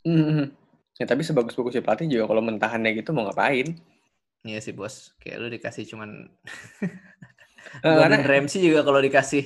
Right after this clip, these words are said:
Speaker 2: <laughs> kasih nasi sama jeruk doang nggak bisa ngapa-ngapain ya.
Speaker 1: <laughs> Maksudnya gini loh,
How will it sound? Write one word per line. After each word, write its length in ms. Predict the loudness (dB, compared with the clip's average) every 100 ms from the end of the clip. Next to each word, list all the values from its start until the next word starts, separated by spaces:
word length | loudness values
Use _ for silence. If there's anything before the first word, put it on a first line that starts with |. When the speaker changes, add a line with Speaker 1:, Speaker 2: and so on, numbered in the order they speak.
| -4
Speaker 2:
<laughs> 720 | -6 -2 -2 -2 -6 -8 -18 -10
kasih 200 | -4 0
nasi 320 | 0 0 -2
sama 160 | -2 -4
jeruk 320 | -2 -2 0
doang 160 | -2 -2
nggak 160 | -2
bisa 60 | -2
ngapa-ngapain 420 | -4 -6 -6 -8
ya. 120 | -12 -20 _ -14 -14 -14 -18
Speaker 1:
<laughs> 560 | _ _ -14 -12 -8 -2
Maksudnya 280 | 2 4 4
gini 140 | 2
loh, 120 | -2